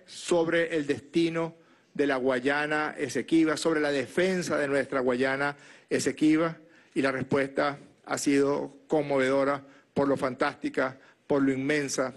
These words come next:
por lo pacífica, por lo llena de vida. Y como un homenaje a ese pueblo que hoy todavía está votando, porque extendieron el lapso de votación,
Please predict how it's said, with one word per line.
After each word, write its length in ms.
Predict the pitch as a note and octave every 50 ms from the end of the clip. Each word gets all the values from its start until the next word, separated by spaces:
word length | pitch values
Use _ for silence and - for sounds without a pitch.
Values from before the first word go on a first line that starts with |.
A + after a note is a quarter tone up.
| - - - _ _ _ -
por 140 | C#3+ C#3+ C#3+
lo 160 | C#3 C3+ C#3
pacífica, 680 | C#3 C3 B2+ - E3+ D#3 - D3 C3+ - C3+ C3 B2 A#2+ - - - _ _
por 140 | - C#3+ C#3
lo 100 | C3+ C3+
llena 320 | C3+ C3+ D3+ C#3+ C#3 C3+ B2+
de 100 | B2 A2+
vida. 320 | A2+ A2+ G#2+ G2 G2 - - _ _ - - - _ -
Y 140 | F3+ E3
como 260 | - D#3+ D3+ C#3+ D3+ E3
un 140 | F#3+ G3+
homenaje 720 | A3 G#3 G3 F#3 F3+ F#3+ F#3+ F#3 F3 D3+ C#3 A2+ G#2+ G#2 - _ _ _ -
a 160 | - C3+ C3+
ese 300 | C#3+ D#3+ E3+ E3 - F#3
pueblo 540 | F3 - F#3 F#3+ G3+ G3 E3 D3+ C#3 B2 A2 - - - - _ _ _ _ _ _ -
que 240 | - C#3+ C#3+ C#3+ D3+
hoy 220 | D#3+ F3+ G3 G#3
todavía 540 | G3 - F3+ E3+ D#3 C#3 C#3+ F#3 A#3 B3 A3
está 200 | F#3 - - F#3+
votando, 560 | G3 G#3 G3 G3+ G#3 G#3+ A#3 A3 G3+ F3 D#3+
porque 220 | - D3 C#3 - D3
extendieron 580 | - - C#3+ C#3+ C#3 E3 F3+ G3 G#3 G#3 G3
el 100 | F3+ D#3+
lapso 300 | E3 F3 F3+ - - G3+
de 40 | G3
votación, 600 | F3+ D#3+ D#3 - F#3+ - - F#3+ G3+ A3 A3 G#3+